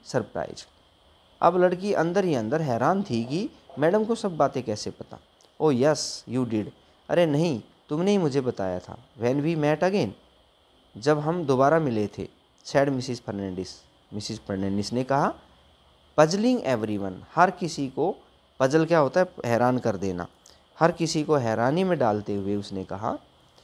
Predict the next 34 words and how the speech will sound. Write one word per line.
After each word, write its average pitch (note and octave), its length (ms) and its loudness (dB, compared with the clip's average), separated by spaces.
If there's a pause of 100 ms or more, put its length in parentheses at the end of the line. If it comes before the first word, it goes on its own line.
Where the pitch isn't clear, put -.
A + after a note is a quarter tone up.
(340)
with F3 240 2
her D3 280 4 (120)
strange G#3 540 0 (180)
insistence, E3 760 -4 (100)
insistence D#3 600 -2
क्या D#3+ 140 2
होता C#3 240 2
है? D4+ 120 0 (380)
आग्रह A#2+ 400 4
या A#2 140 2
जिद। G#2 300 -4 (680)
मिसेस F3 260 -4
फर्नांडिस D#3+ 560 0
एक E3+ 140 2
अजीब D#3+ 280 2
सी D#3+ 180 -4
जिद D#3 220 -2
पर D#3+ 280 0
अड़ A2+ 100 2
गई A#2 240 0 (480)
कि D#3+ 100 2
नहीं, F3 180 4
तुमने G3 300 2
मुझे E3 280 0
खुद E3 180 -4
बताया C3+ 360 2
था। C#3+ 200 -8 (140)
तो E3 100 -2
उसकी E3+ 200 -8 (140)
इस F3 180 -4
अजीब E3 320 0
जिद C3+ 240 -2
पर D3 160 -4
सब B2+ 280 -4